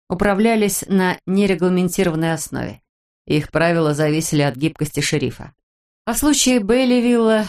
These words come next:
любви его помощника к выпеченным изделиям. Именно поэтому Марджери с Вирджинией имели возможность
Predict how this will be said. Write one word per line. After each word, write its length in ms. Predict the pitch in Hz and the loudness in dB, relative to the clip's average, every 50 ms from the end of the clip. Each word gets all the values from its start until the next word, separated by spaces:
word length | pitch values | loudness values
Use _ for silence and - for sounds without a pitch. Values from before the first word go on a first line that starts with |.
| - - | -8 -8
любви 420 | 180 175 175 175 147 147 156 196 | -4 -2 -2 -2 -2 -2 0 2
его 200 | 202 202 180 180 | 2 2 2 0
помощника 720 | 180 - 175 165 170 180 190 180 - - 175 175 175 175 170 | 0 0 -2 0 0 0 -2 -2 -2 -2 -2 -2 0 -2 -2
к 100 | 156 - | -2 -2
выпеченным 640 | - 170 175 170 165 147 - - 151 160 156 156 - | 0 0 0 0 0 -4 -6 -4 -2 -2 -2 -4 -4
изделиям. 800 | - 160 165 147 135 139 147 151 147 139 135 131 127 131 135 _ _ _ _ - | -4 -4 -4 -4 -2 0 0 0 2 0 -2 -4 -6 -8 -14 _ _ _ _ -4
Именно 320 | 175 185 180 165 165 165 - | -2 -2 0 0 -2 -2 -2
поэтому 420 | - 170 170 170 170 - 147 165 160 | 0 0 0 -2 -4 -4 -4 -2 -2
Марджери 440 | 156 160 170 165 - - 165 151 | 0 0 0 -2 -2 -2 -2 -2
с 100 | 151 - | -2 -4
Вирджинией 520 | - 156 156 139 131 - 190 175 165 165 160 | -4 -4 -4 -2 -2 -2 0 0 0 0 0
имели 200 | 165 170 170 160 | 0 0 0 0
возможность 800 | 143 151 151 151 - 165 165 147 - 139 139 139 - - - | 0 -2 -4 -2 -4 -4 -4 -2 -2 -4 -4 -4 -6 -14 -20